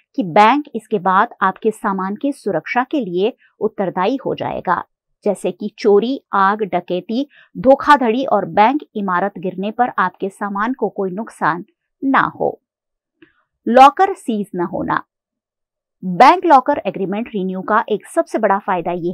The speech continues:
है कि आपका लॉकर सीज नहीं होगा। आसानी से आप अपने सामान को लॉकर में रख और निकाल पाएंगे। तीसरा फायदा है मुआवजा। बैंक लॉकर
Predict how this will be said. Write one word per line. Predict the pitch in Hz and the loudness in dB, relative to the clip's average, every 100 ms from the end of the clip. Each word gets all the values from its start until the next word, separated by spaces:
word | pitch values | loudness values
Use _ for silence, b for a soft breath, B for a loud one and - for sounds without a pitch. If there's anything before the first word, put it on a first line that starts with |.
| 208 | -6
है | |
कि | 226 - | -8 -6
आपका | 185 - 175 | -8 -6 -8
लॉकर | 160 165 247 262 269 - _ | -2 0 2 2 0 -2 _
सीज | - 220 180 - | -8 -6 -6 -8
नहीं | 165 170 175 | -10 -8 -6
होगा। | 160 170 - _ b b - | 0 0 0 _ b b 0
आसानी | 208 233 202 202 208 | 0 0 -2 -2 -4
से | 240 240 | -2 0
आप | 208 185 | 0 0
अपने | 180 185 190 | -2 -6 -10
सामान | - 202 185 190 | -6 -4 -2 -4
को | 208 240 | -6 -6
लॉकर | 202 170 175 185 | -4 -4 -4 -6
में | 185 175 190 | -6 -4 -4
रख | - _ _ _ _ - | -4 _ _ _ _ -2
और | 285 | 0
निकाल | 262 190 - - 170 | 0 -2 -2 -2 -6
पाएंगे। | 151 180 170 - _ _ _ _ 320 | -8 -8 -8 -8 _ _ _ _ 0
तीसरा | 330 403 381 | 2 4 4
फायदा | 269 202 185 | 6 2 2
है | 214 277 | -2 -4
मुआवजा। | 269 175 147 160 165 - - _ _ _ - | -4 -2 -4 0 0 0 -4 _ _ _ -12
बैंक | 180 254 330 349 | 4 8 8 6
लॉकर | 330 311 330 | 4 4 2